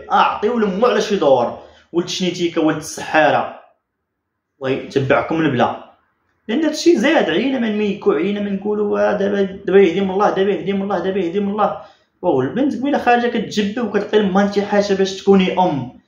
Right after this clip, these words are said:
سير صبني على السليب ديالك خانز، بقى حاجه باش تكوني ام. عاد تسقمي الهضره بحال، بحال البنات،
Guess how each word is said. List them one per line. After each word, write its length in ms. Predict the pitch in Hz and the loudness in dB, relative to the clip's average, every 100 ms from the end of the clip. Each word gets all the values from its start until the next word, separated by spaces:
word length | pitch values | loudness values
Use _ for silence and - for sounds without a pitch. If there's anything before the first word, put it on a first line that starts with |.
| _ | _
سير 200 | - 415 | 2 2
صبني 340 | - 240 220 220 | 4 2 2 2
على 100 | 254 | 0
السليب 380 | - 233 170 | 0 -2 0
ديالك 220 | 160 196 185 | 4 4 4
خانز، 440 | 175 175 143 127 | 0 2 0 -6
بقى 220 | - 175 | -8 -6
حاجه 320 | - 214 208 | -2 -2 -2
باش 180 | 208 202 | -4 -4
تكوني 460 | - - 202 196 - | -6 -2 0 2 4
ام. 320 | 190 139 120 - _ - | 2 2 -6 -16 _ 0
عاد 180 | 160 175 | 2 2
تسقمي 380 | - 156 151 208 | -4 -4 2 2
الهضره 300 | 190 190 180 | 4 4 2
بحال، 440 | - 170 165 - | 2 0 0 -4
بحال 160 | - 170 | -2 0
البنات، 440 | 160 160 156 135 | 2 0 0 0